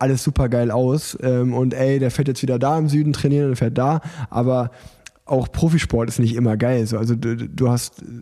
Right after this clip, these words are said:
alle-, also alleine, glaub ich, äh, wie oft das Them-, Thema, gerade in le-, sieht man in den letzten Jahren, mentale Gesundheit, äh, aufkommt, dass Leute einfach nicht mehr können, Burnout haben, Depressionen haben, diesen Druck, der da, der da herrscht,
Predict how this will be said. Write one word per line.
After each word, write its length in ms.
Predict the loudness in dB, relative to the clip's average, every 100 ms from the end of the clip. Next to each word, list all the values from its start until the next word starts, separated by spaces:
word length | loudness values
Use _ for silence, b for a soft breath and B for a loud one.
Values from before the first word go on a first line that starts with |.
| -10
alle-, 220 | -2 0
also 180 | 0 0
alleine, 420 | 0 0 2 2
glaub 200 | 2 2
ich, 180 | 0 -2 B B B -6
äh, 300 | -2 0 0 -4 -10 _ _ _ -20 -20 -20 -20 -20 -20 -20 -4
wie 220 | 2 2
oft 260 | 2 -2 -2
das 140 | -2
Them-, 460 | 0 2 0 -2 -2
Thema, 400 | 0 2 0 -2
gerade 340 | -4 -2 0
in 120 | 2
le-, 100 | 0 -2 -2
sieht 160 | 0
man 120 | 0
in 60 | 0
den 40 |
letzten 220 | 0 0 0
Jahren, 240 | 2 0 B B
mentale 500 | 0 2 2 2 2
Gesundheit, 640 | 2 0 0 2 2 0 -2
äh, 220 | -2 0
aufkommt, 540 | 0 -2 -2 0 0 0
dass 120 | 0
Leute 280 | 2 2 0
einfach 160 | 0
nicht 160 | 0 0
mehr 100 | 0
können, 360 | 2 2 2
Burnout 360 | 2 2 0 0
haben, 160 | 2 0
Depressionen 540 | -2 -2 0 2 4
haben, 260 | 4 2 -2 B -4
diesen 180 | 0 4
Druck, 300 | 4 2 0
der 120 | 0
da, 180 | 2 0
der 120 | 0
da 80 | 2
herrscht, 380 | 2 2 0